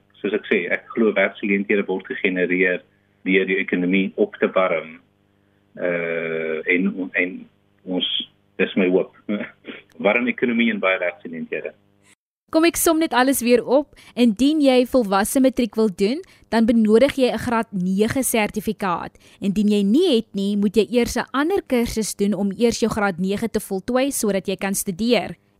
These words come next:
Speaker 2: En matriek is nie net 'n een jaar kursus nie, dit is 'n drie jaar kursus. My volgende vraag, Jan, is hoeveel mense neem julle in en watter tyd is die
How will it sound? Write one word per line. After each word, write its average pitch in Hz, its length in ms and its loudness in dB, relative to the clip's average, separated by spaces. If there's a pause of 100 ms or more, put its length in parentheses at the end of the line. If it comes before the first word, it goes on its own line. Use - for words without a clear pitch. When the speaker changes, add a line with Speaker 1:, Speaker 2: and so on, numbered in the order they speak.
(100)
Speaker 2:
En 330 200 4
matriek 339 320 2
is 339 120 -2
nie 339 100 2
net 339 200 -2
'n 254 100 -6
een 294 240 2
jaar 277 240 2
kursus 330 460 0
nie, 190 140 -2
dit 208 200 -4
is 240 220 -4
'n 220 200 -2
drie 240 340 2
jaar 208 280 2
kursus. - 800 -8 (400)
My 277 120 0
volgende 392 460 2
vraag, 233 420 0
Jan, 190 420 -2 (300)
is 269 200 2
hoeveel 330 520 0
mense 208 560 2
neem 214 420 4
julle 208 240 0 (120)
in 277 300 -2 (200)
en 247 180 4
watter 262 340 0 (120)
tyd 339 300 -2
is 247 180 -4
die 220 100 0